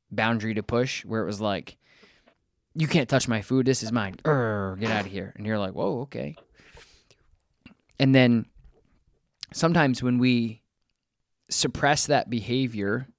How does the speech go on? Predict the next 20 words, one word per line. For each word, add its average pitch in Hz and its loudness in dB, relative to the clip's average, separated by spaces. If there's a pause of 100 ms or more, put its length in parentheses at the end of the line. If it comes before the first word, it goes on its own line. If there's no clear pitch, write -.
(920)
and 131 4
what 131 4
you 135 6
guys 123 6
have 110 -2
done 123 2
for 120 -4
suppression 113 0
is 101 -6 (200)
good, 160 6 (580)
safe, 143 0
valuable, 139 2 (280)
um, 107 0 (500)
the 117 -2
right 127 2
move 156 0 (220)
by 113 4
just 113 0
avoiding 117 2
it. - -16